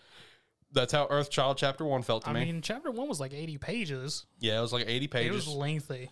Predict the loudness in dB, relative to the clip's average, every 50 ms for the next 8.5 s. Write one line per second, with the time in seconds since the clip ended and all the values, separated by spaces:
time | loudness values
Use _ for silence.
0 | -4 0 0 2 4 4 2 2 2 2 2 2 2 0 -2 -6 -8 -10 -8 -6
1 | -2 2 4 4 4 4 2 -2 -2 -2 0 0 0 -2 -2 -4 -4 -4 -4 -4
2 | -4 -4 -2 -4 -4 -4 -4 -2 2 2 2 2 2 -2 -2 -2 -4 -6 -8 -8
3 | -8 -8 -8 -6 -6 -6 -6 -6 -6 -6 -6 -6 -8 -8 -6 -6 -4 -4 -6 -6
4 | -8 -8 -8 -8 -10 -8 -6 -6 -6 -6 -8 -10 -12 -10 -10 -10 -10 -12 -14 -12
5 | -8 -6 -4 -4 -4 -6 -6 -8 -6 -6 -6 -6 -6 -6 -4 -4 -2 -2 -2 -4
6 | -6 -8 -10 -10 -8 -6 -6 -6 -6 -8 -6 -4 -2 -2 -2 -2 -6 -8 -14 -14
7 | -12 -12 -12 -6 -4 -2 -2 -2 -2 0 0 2 2 2 0 -2 -4 -6 -10 -14
8 | -14 -14 -14 -12 -8 -6 -4 -4 -4 -6